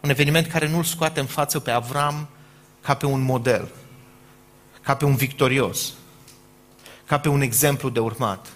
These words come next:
ci din contră. Un pasaj care ne arată slăbiciunea lui, umanitatea lui, păcatele repetate, păcatele recurente din viața lui. Și astăzi ne vom întreba de ce.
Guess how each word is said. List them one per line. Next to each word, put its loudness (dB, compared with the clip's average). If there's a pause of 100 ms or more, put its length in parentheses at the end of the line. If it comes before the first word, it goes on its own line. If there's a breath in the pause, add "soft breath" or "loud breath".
(140)
ci -8
din -4
contră. -6 (1900 loud breath)
Un 0
pasaj 2
care 2
ne 0
arată -2 (440 loud breath)
slăbiciunea -4
lui, -6 (180)
umanitatea 0
lui, -6 (500 loud breath)
păcatele 2
repetate, 0
păcatele -2
recurente -2
din -8
viața -4
lui. -10 (500 loud breath)
Și -2
astăzi 2
ne 4
vom 0
întreba 0
de 0
ce. -2